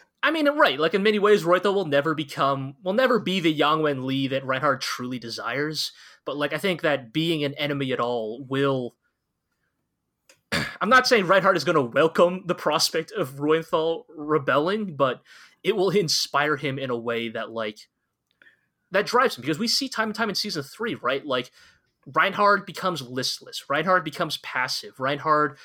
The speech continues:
becomes cautious almost, like, when, in, during peacetime, right? Like, he does not make bold decisions. He does not, he is not, like, the god emperor that he so, like, meticulously designs his appearance to be,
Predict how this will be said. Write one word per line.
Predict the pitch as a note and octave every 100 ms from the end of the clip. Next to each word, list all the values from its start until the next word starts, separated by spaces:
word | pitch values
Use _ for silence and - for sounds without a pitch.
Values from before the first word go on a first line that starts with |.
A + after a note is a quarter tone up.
| - - _ _ _ F#3
becomes | D#3 G3 E3+
cautious | - - D3+ C#3+ - - -
almost, | A#2 G#2+ G#2 G#2 - E3+
like, | C3+ A#2
when, | - B2+ C#3+ C#3+ C3+ - _ _ _ -
in, | E3+
during | E3 E3+ C#3
peacetime, | - G#3 - - G2+ G2+
right? | A2 D#3+ D#3+
Like, | D3 C#3+
he | E3+ D3 _
does | D3+ D#3+
not | E3+ C#3+ C3
make | D3+ -
bold | - C3 C#3 C3
decisions. | A#2+ B2 B2 G2 G#2+
He | -
does | C3+ C3+
not, | C#3+ C#3 - _ - - -
he | F3
is | G3 D#3
not, | D3 D#3+ D3
like, | C#3 C#3 C3+ -
the | D3+
god | C#3+ D3 C#3 C#3
emperor | C#3 C#3 B2+ A#2 A2
that | A#2
he | D3
so, | C#3 - C3 C3
like, | B2 A2 - _ _ _ _ _ _
meticulously | D#3 D#3 G3+ E3+ D3+ C#3+ D3+
designs | C3+ A#2 A#2+ B2+ C3+
his | A#2+
appearance | - - B2 A#2+
to | -
be, | A2 A#2+ A2+ G#2+ G#2